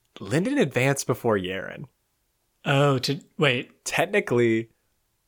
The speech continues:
Speaker 1: Linden
Speaker 2: To Underlord, you mean?
Speaker 1: beat Yaren to Underlord.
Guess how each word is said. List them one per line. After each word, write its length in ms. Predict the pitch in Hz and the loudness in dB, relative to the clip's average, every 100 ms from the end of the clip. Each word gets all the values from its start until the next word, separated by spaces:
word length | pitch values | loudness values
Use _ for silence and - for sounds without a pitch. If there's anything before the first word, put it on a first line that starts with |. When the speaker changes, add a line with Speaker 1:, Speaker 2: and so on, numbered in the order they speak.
| _ - | _ -6
Speaker 1:
Linden 400 | 110 123 151 147 | 0 2 2 4
Speaker 2:
To 60 | |
Underlord, 420 | 151 143 123 123 131 | 4 4 0 -2 -6
you 120 | 139 | -2
mean? 60 | |
Speaker 1:
beat 300 | 123 139 139 | 2 2 0
Yaren 440 | 117 120 123 117 104 | 4 4 6 2 -2
to 100 | 110 | -2
Underlord. 680 | 110 113 90 85 - - | -2 -2 -4 -8 -12 -16